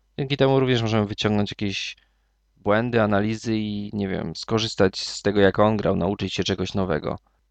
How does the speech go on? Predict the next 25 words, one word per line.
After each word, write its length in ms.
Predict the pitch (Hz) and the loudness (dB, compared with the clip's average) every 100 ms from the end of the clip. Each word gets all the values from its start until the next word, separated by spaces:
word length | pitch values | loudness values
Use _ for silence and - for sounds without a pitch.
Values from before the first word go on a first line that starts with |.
| _ _ 202 | _ _ -2
No 180 | 185 | -2
to 440 | 147 139 135 131 120 | 0 2 2 2 0
ogólnie 440 | 127 131 147 139 127 | -2 0 2 2 0
chyba 240 | 127 127 | 0 0
by 60 | 123 | 0
było 200 | 123 120 | 0 2
na 120 | 110 | 2
tyle, 260 | 113 104 | 0 2
jeżeli 240 | 98 98 98 | 2 0 -4
chodzi 220 | 104 101 | -4 -4
o 60 | 95 | -4
programy. 560 | 101 101 98 104 120 - _ _ _ _ _ _ _ _ _ - - | -4 0 0 0 -6 -10 _ _ _ _ _ _ _ _ _ -20 -4
Coś 280 | 139 123 | -2 0
więcej, 480 | 120 120 113 - 117 | 2 2 2 0 -2
no, 100 | 127 | 0
na 100 | 143 | 0
pewno 280 | 165 165 165 | 0 0 0
polecam 440 | - 147 151 143 | 2 0 2 0
dział 200 | 135 131 | 2 2
M 160 | 127 127 | 2 0
T 120 | 127 | -2
T 260 | - 127 117 | 0 0 2
na 160 | 104 | 0
Poker 280 | 101 101 104 | -2 -4 -6
Strategy. 580 | - 101 95 92 95 | -2 -2 0 -2 -2